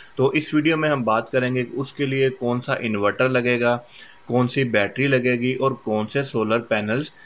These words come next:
कितने वाट्स और कितने एम्पेयर के सोलर पैनल लगेंगे। तो पूरी information के लिए इस video को last तक देखिएगा ताकि आपको डिटेल से समझ आ जाए और आप किसी भी solar panel के किसी भी watt की और किसी भी battery की calculation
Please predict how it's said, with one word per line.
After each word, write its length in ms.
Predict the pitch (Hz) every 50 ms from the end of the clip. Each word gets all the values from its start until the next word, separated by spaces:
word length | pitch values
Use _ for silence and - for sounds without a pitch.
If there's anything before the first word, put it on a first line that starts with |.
| - - -
कितने 340 | - 135 - 139 135 139 147
वाट्स 460 | 143 127 113 107 107 110 123 123 -
और 100 | 139 127
कितने 320 | 113 - 107 - 123 123 -
एम्पेयर 440 | - 117 110 104 - 107 104 98 - -
के 80 | 139
सोलर 300 | 131 - - 113 107 104
पैनल 360 | 101 98 - 101 98 98 98 95
लगेंगे। 480 | 95 95 - 95 92 92 90 90 80 - - - - - - - - - - -
तो 60 | -
पूरी 340 | 104 - - 110 117 156 175
information 600 | 160 147 139 175 160 151 139 131 135 - 147 143
के 120 | 127 135
लिए 220 | 120 117 117 123 131
इस 220 | 127 127 - -
video 240 | 107 107 104 120 120
को 120 | 120 123
last 420 | 113 107 101 101 104 104 - - 156
तक 40 | 147
देखिएगा 800 | 131 123 123 120 117 - 127 127 123 120 120 120 120 123 - - - - - - - -
ताकि 220 | 113 110 - 139
आपको 600 | 143 - 120 - 143 - - 135 131 127 131 131
डिटेल 460 | 127 113 104 107 101 - 113 120 139
से 160 | 135 - 156
समझ 340 | 139 - 135 123 127 127 123
आ 180 | - 107 110 110
जाए 180 | 107 117 117
और 240 | 120 110 117 120 - -
आप 260 | 107 113 120 - - -
किसी 280 | 120 - - - 160 165
भी 100 | 165 175
solar 340 | 170 - 135 123 123 123
panel 360 | 123 123 123 113 110 110 110 107
के 200 | 110 - 113 117
किसी 360 | 117 - - - - 131 156
भी 140 | 156 160 151
watt 340 | 123 113 110 107 110 110 - -
की 120 | 131 131
और 200 | 127 - 120 110 110
किसी 220 | 117 110 - 135
भी 140 | 127 135 135
battery 420 | 117 107 107 101 101 - - 139
की 120 | 147 156 151
calculation 720 | 147 139 117 113 107 - 117 117 113 - - 123 131